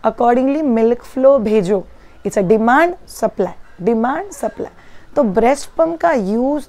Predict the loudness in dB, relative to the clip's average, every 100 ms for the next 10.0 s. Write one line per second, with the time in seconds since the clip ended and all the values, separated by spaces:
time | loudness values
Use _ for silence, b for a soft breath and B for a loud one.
0 | -8 -8 -4 -4 -2 -6 -6 -6 -6 -8
1 | -8 -6 -8 -6 -6 -6 -4 -6 -8 -12
2 | -10 -10 -8 -10 -14 B B B B B
3 | B B 2 6 6 4 4 6 6 4
4 | 2 -2 0 0 -2 -2 -2 -2 -2 -4
5 | -6 -10 -4 -2 0 0 0 0 -2 -4
6 | -6 -6 -6 -4 -2 -2 -2 -2 -4 -6
7 | -10 -12 -10 -10 -8 -8 -10 -14 -20 -20
8 | -20 -20 -20 -20 -20 -20 -20 -8 0 6
9 | 6 4 0 -2 -4 -6 -6 -8 -14 -16